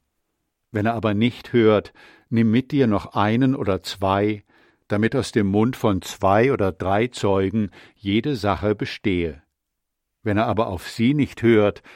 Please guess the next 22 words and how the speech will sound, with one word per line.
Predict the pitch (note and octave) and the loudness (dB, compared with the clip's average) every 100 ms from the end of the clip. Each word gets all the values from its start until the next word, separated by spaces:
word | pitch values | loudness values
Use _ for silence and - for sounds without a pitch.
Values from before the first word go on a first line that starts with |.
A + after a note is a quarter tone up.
| - - | -20 -14
sage | F#2+ G2 G#2 B2 | -4 0 0 0
es | D3+ C3+ - | -2 -4 -4
der | C#3+ C3+ | -4 0
Gemeinde. | C#3 A2 F#2 F#2 F2 E2+ - _ _ _ _ _ _ | 2 2 2 0 -4 -6 -10 _ _ _ _ _ _
Wenn | G2 F#2+ G#2+ | -10 -4 0
er | B2+ | 0
aber | B2+ C#3 - | 2 0 2
auch | G#2+ - | 2 2
auf | - - | -4 -4
die | A2 | -2
Gemeinde | A2+ F#2+ G2 A#2 C3+ A2+ | 0 2 2 2 0 0
nicht | G2 - - | -2 -4 2
hört, | G#2+ G#2 G2 - _ _ _ _ - | 4 4 0 -6 _ _ _ _ -12
sei | F#2+ G#2 B2 | -4 0 0
er | D#3+ C3 | 0 -2
dir | A2 A2+ A2 G2 | 0 4 4 2
wie | G2 G2 | -2 -4
der | F#2 - | -4 -2
Heidnische | G2 A2+ - A2+ - A2 A2 | 0 2 2 0 0 0 0
und | - C3+ | -2 -4
der | C#3+ C3+ | -4 -6
Zolleinnehmer. | - G#2 F#2+ G#2+ F#2 F2+ F2+ E2 D#2+ C#2 | -2 0 0 -4 -4 -2 -4 -6 -10 -14